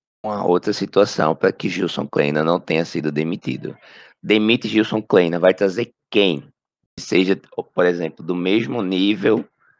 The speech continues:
e receba mais ou menos a mesma coisa.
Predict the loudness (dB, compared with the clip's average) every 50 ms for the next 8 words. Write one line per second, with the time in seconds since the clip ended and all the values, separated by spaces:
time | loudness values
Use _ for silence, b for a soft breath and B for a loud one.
0 | _ _ _ _ _ _ _ _ _ _ _ _ _ 0 2 2 2 2 2 2
1 | 2 4 2 2 2 0 -4 _ _ _ _ _ _ _ _ _ _ _ _ _
2 | _ 0 2 2 2 2 2 0 0 0 -2 -2 -2 -2 -2 0 -2 -2 -2 -4
3 | -6 -8 -6 -2 0 0 0 0 -2 -6 -12 -14